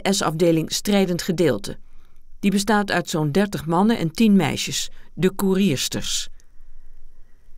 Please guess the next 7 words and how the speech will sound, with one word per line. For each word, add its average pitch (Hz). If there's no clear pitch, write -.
Aniek 240
is 202
snel 294
geliefd 226
bij 165
haar 156
medeverzetslieden. 156